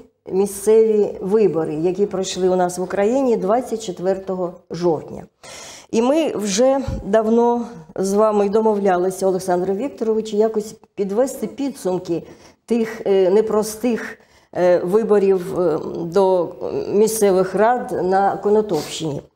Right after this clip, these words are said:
І от нарешті сьогодні день настав. Ми з вами напередодні, напередодні Нового року. Настрій гарний. Е, є сподівання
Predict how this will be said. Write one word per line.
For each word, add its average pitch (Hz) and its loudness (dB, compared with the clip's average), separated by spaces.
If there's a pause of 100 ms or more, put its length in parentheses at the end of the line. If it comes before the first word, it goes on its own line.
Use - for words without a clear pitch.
І 208 4
от 226 0
нарешті 220 0
сьогодні 190 -2
день 180 -2
настав. 196 0
Ми 226 2
з 196 -2
вами 185 2
напередодні, 180 0 (420)
напередодні 190 2 (260)
Нового 202 2
року. 226 2 (280)
Настрій 190 2 (600)
гарний. 220 2 (520)
Е, 180 0 (200)
є 226 0
сподівання 208 4